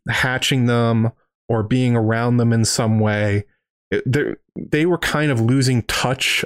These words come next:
on the exact magical mechanics of hatching them. So giving away a daughter, um, was something they didn't really want to do almost ever. Um, very, very rarely did they.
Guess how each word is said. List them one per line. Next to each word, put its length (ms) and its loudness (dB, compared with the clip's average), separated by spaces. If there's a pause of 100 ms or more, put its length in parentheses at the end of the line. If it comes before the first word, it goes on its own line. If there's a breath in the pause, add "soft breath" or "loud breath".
on 500 0
the 260 0 (160)
exact 500 -2
magical 380 0
mechanics 640 -2
of 180 -2
hatching 440 -2
them. 160 0 (500 soft breath)
So 240 0
giving 300 0
away 260 2
a 60 2
daughter, 600 0 (240)
um, 580 0 (120)
was 720 0 (100)
something 400 0
they 120 0
didn't 260 0
really 300 2
want 300 0
to 80 0
do 300 0
almost 420 0
ever. 380 -2
Um, 360 0
very, 460 0
very 280 0
rarely 480 2
did 240 -2
they. 260 -2